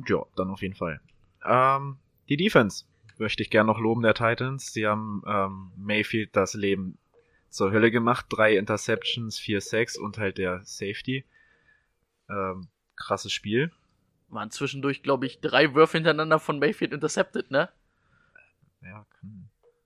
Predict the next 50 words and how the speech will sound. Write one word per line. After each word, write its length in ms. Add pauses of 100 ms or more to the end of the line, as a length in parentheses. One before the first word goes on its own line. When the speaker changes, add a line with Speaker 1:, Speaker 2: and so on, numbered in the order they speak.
Speaker 1:
nee, 240 (120)
waren 160
das, 120 (360)
nee, 160
zwei 340
auf 180
jeden 360
Fall. 80 (500)
Speaker 2:
Boah, 140
ich 40
Speaker 1:
Nee. 160
Speaker 2:
glaub, 40
es 160 (2000)
Speaker 1:
Ja, 160
ist 180
auch 80
egal. 120
Speaker 2:
Oder 240
auf 140
jeden 120
Speaker 1:
Der, 60
Speaker 2:
Fall 100
Speaker 1:
ich 20
glaub, 140
Speaker 2:
in 40
Speaker 1:
der 100
Speaker 2:
drei, 200
Speaker 1:
Safety 160
Speaker 2:
in, 60
Speaker 1:
und 100
der 80
Speaker 2:
oder 120
Speaker 1:
letzte 120
Speaker 2:
in 60
Speaker 1:
Sack 100
Speaker 2:
drei, 460
Speaker 1:
durch. 100
Speaker 2:
drei 300
Drives 560
hat 100
er, 100
glaub 200
ich, 160
auf 120
jeden 160
Fall 120
drei 180
Turnovers 540
pro-, 100
Speaker 1:
Ja. 240